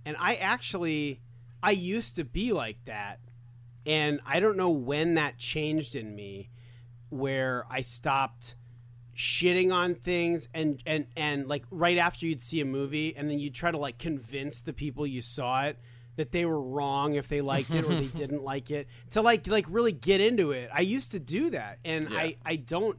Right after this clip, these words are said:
Speaker 1: and maybe, maybe 'cause I'm, I'm going soft, maybe I, my, I lost my edge, maybe I lost my, my beer to Gosa, if you will, but,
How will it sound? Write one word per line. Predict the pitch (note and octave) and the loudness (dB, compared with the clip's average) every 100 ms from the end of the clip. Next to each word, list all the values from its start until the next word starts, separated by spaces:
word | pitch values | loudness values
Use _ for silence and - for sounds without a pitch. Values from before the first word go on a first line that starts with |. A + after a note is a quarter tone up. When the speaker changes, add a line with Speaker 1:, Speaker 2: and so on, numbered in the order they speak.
| - - | -8 -4
Speaker 1:
and | D3 D3 | 0 2
maybe, | E3+ F3+ E3+ | 4 4 4
maybe | C#3+ D#3+ D#3+ D#3 | 4 2 2 0
'cause | D#3+ C#3+ | 0 0
I'm, | C3+ A#2+ | -2 -2
I'm | C3 B2+ A2+ | -2 -2 -2
going | C3 C3 G#2+ | -2 -2 0
soft, | - D#3 D3+ G3 - - - - - - | 0 4 6 6 4 -10 -18 -20 -20 -4
maybe | D3+ D3 D#3 | 0 2 2
I, | C#3 | 2
my, | C#3 C3 | 0 -2
I | B2 | -2
lost | B2 C#3 D3 | 2 2 2
my | B2+ A#2 | -2 -4
edge, | B2 D3+ G3 G3+ - - - - - - | 2 4 4 0 -8 -14 -20 -20 -20 -8
maybe | C3+ C#3+ | -2 0
I | |
lost | C#3 C#3 C#3+ | 0 0 -2
my, | C3+ A#2+ A2+ | -6 -6 -8
my | C#3 B2+ | -8 -8
beer | B2 D3 D3 | -6 -2 -2
to | C3+ | -2
Gosa, | A#2+ C3 D#3+ F3+ F3+ F3+ | -4 -6 -2 0 0 0
if | F3 | -2
you | F#3 | -2
will, | F#3 G3 G#3+ | 0 0 0
but, | E3 D3+ B2+ | -2 -4 -4